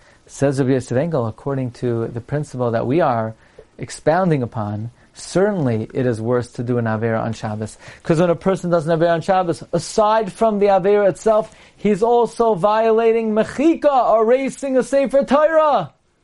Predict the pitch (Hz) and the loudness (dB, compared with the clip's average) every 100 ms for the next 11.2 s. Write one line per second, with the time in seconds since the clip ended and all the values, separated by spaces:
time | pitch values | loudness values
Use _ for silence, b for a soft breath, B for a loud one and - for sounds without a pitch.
0 | _ _ _ _ _ _ _ _ _ _ | _ _ _ _ _ _ _ _ _ _
1 | _ _ B B - 240 - 311 381 440 | _ _ B B 0 2 2 2 4 4
2 | 381 311 220 - 190 175 - - 175 151 | 4 2 0 0 0 0 -2 -4 0 2
3 | 139 131 170 160 151 139 135 - - 151 | 2 2 2 2 2 2 0 -6 -4 0
4 | 139 143 131 131 143 127 120 - B B | 2 2 2 0 -2 -2 -4 -10 B B
5 | 233 208 247 220 240 233 233 226 196 - | 0 2 2 2 0 2 2 0 0 0
6 | 233 240 214 226 240 226 240 214 208 254 | 0 0 -4 0 0 2 2 2 2 0
7 | 208 254 240 - - B B B B B | 2 2 0 -6 -20 B B B B B
8 | B - - 233 233 220 175 170 240 277 | B -4 2 2 4 2 0 0 0 2
9 | 277 269 196 175 170 135 117 117 - 175 | 0 0 0 0 0 0 -2 -6 -2 2
10 | 202 262 262 311 254 175 - 127 113 110 | 2 2 -2 0 0 0 0 0 0 -6
11 | - - | -12 -20